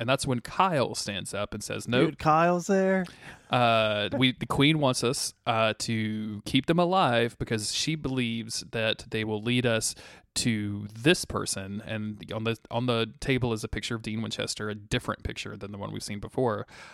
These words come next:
Speaker 1: uh, who they believe is a hunter and maybe the reason that the Scooby Gang got together in the first place.
Speaker 2: Hmm.
Speaker 1: So something, again, some, even the Akrita are like, "We gotta kill this Dean dude. We don't know what it, know much about him, but
Speaker 2: Yeah,
Speaker 1: we, we gotta kill
Speaker 2: yeah.
Speaker 1: this motherfucker." Uh, very fun.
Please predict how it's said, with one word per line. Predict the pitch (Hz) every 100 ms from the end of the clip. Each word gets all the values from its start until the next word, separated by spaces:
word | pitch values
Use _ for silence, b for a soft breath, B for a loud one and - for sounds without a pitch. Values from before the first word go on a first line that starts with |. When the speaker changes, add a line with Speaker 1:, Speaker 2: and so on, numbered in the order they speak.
| B
Speaker 1:
uh, | - 104
who | - 127
they | 127
believe | 143 139 135 131
is | 117
a | 113
hunter | - 160 127 113
and | - 113
maybe | 110 127 147
the | 139
reason | 127 113 123 127 123
that | 113
the | -
Scooby | - 120 117
Gang | 113 107
got | 101 -
together | - 110 104
in | 95
the | -
first | - 104 104 -
place. | - - - - - B B
Speaker 2:
Hmm. | 147 156 147 135
Speaker 1:
So | 131 113 104
something, | - 160 175 202 185 180 170 165 156
again, | 160 190 160
some, | - 120
even | 175 190
the | 185 165
Akrita | - 208 156 117
are | 117
like, | 113 110
"We | 127
gotta | 123 120
kill | - 135
this | 120 120
Dean | 123 120 120
dude. | 113 104
We | 127
don't | 139
know | 143
what | 143 143
it, | 147
know | 151
much | 147
about | 170 185 147
him, | 131
but | 123
Speaker 2:
Yeah, | 123
Speaker 1:
we, | 135
we | 139
gotta | 131 123
kill | 123 113
Speaker 2:
yeah. |
Speaker 1:
this | -
motherfucker." | 107 107 110 - - - -
Uh, | 120 110 104 107 - B B B B B B
very | 180 151
fun. | - -